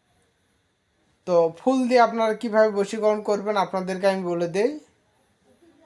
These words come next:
শনি, মঙ্গল, বুধ, বৃহস্পতি, শুক্র, অমাবস্যা, পূর্ণিমা, চন্দ্রগ্রহণ,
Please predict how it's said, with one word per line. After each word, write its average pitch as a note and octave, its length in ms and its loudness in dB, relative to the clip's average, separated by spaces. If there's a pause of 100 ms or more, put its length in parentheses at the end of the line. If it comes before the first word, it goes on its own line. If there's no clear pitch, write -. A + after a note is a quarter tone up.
(920)
শনি, A#3+ 460 2
মঙ্গল, A3+ 520 2
বুধ, G#3 280 0
বৃহস্পতি, G#3 560 -2
শুক্র, F3+ 420 -2
অমাবস্যা, G3 640 0
পূর্ণিমা, G#3+ 560 -2
চন্দ্রগ্রহণ, G3 1000 -2